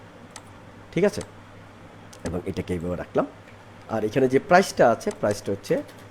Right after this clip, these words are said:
আগের প্রাইস, বর্তমান প্রাইস। ঠিক আছে, আগের প্রাইসটা ছিল কি, এখন হচ্ছে কি। তো এইটাকে আমি একটু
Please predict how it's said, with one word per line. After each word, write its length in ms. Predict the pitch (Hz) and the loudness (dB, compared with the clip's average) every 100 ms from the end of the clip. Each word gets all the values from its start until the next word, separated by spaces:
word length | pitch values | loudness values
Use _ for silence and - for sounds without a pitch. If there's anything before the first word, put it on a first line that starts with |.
| - - | -20 -6
আগের 220 | 113 107 104 | -2 -2 0
প্রাইস, 180 | 151 170 - | 0 0 -2
বর্তমান 320 | - 90 71 - | -4 -6 -10 -12
প্রাইস। 280 | - - - | -18 -18 -10
ঠিক 120 | - | -6
আছে, 180 | 214 - - - | -6 -8 -16 -10
আগের 200 | 104 104 | -6 -6
প্রাইসটা 300 | 95 90 - 101 | -6 -10 -10 -8
ছিল 180 | - 170 | -4 -4
কি, 180 | 170 277 - - - | -2 -6 -8 -20 -12
এখন 200 | 90 - | -10 -8
হচ্ছে 200 | - - | -10 -10
কি। 60 | - - | -10 -2
তো 60 | |
এইটাকে 320 | 185 180 147 | -2 2 2
আমি 180 | 135 110 | 2 2
একটু 380 | 98 - 90 | -2 -8 -10